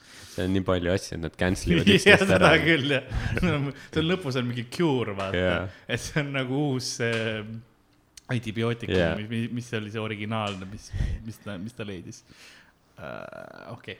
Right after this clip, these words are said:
Speaker 1: Sest oleks tal kaks haigust, ma arvan, ta oleks surnud, aga kui tal on mingi seitsekümmend viis ja pool, siis nagu,
Speaker 2: Jah.
Speaker 1: kes teab, mis seal nahapinnal toimub, on
Speaker 2: Nad
Speaker 1: ju.
Speaker 2: võitlevad
Speaker 1: Tal
Speaker 2: omavahel nagu kogu aeg,
Speaker 1: Jaa.
Speaker 2: see käib
Speaker 1: Tal on
Speaker 2: mingi
Speaker 1: kaitsekiht lihtsalt.
Speaker 2: <laughs>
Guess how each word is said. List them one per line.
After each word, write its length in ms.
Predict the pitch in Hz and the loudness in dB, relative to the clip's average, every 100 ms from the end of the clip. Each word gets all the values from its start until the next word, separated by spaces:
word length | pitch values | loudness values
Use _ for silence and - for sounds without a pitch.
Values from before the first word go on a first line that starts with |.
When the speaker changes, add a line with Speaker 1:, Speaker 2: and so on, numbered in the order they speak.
| - | -18
Speaker 1:
Sest 200 | - 113 | -6 2
oleks 220 | 110 98 | 2 2
tal 120 | 92 | -2
kaks 340 | 87 127 - - | 2 2 0 -2
haigust, 440 | 82 82 85 78 | -2 0 -4 -6
ma 120 | 85 82 | -4 -2
arvan, 220 | 80 80 | -2 -4
ta 60 | 82 | -4
oleks 200 | 80 - | -6 -2
surnud, 360 | - 110 85 78 | 2 2 2 -2
aga 200 | 80 82 | -4 -4
kui 120 | 82 | -6
tal 180 | - 110 | -4 -2
on 120 | 90 | 0
mingi 240 | 82 82 87 - | -2 -6 -8 -10
seitsekümmend 600 | - 98 107 95 90 101 | 0 0 2 2 2 2
viis 200 | 98 - | 2 2
ja 40 | |
pool, 360 | 87 110 92 101 | 4 4 4 4
siis 240 | 131 117 | 4 4
nagu, 260 | 90 85 85 | 2 -2 0
Speaker 2:
Jah. 200 | 156 123 - - - | -2 -2 -4 -4 -6
Speaker 1:
kes 220 | - - - | -6 -4 0
teab, 300 | - 104 98 | 2 2 0
mis 160 | 92 | -4
seal 140 | - 87 | -2 0
nahapinnal 580 | 92 95 85 87 82 82 | 2 0 0 0 0 0
toimub, 440 | 90 85 82 82 | 0 0 0 -2
on 80 | 82 | 0
Speaker 2:
Nad 80 | 113 | 0
Speaker 1:
ju. 20 | |
Speaker 2:
võitlevad 460 | 123 123 - 113 113 | 0 -4 -4 -4 0
Speaker 1:
Tal 80 | 120 | 0
Speaker 2:
omavahel 400 | 123 107 107 104 | 0 0 -2 -4
nagu 180 | 104 | -8
kogu 300 | 104 104 - 104 | -6 -6 -4 -2
aeg, 140 | 85 | 0
Speaker 1:
Jaa. 120 | 85 80 | 0 0
Speaker 2:
see 140 | 104 | -4
käib 380 | - - 120 120 | -4 -2 -2 -4
Speaker 1:
Tal 160 | 107 90 | 0 2
on 80 | 90 | 2
Speaker 2:
mingi 100 | - | 4
Speaker 1:
kaitsekiht 680 | 98 92 - 85 90 - - | 4 2 -2 0 0 -2 0
lihtsalt. 460 | 160 160 147 - | 0 2 2 2
Speaker 2:
<laughs> 580 | 147 127 131 143 123 - | 2 2 2 0 -2 -6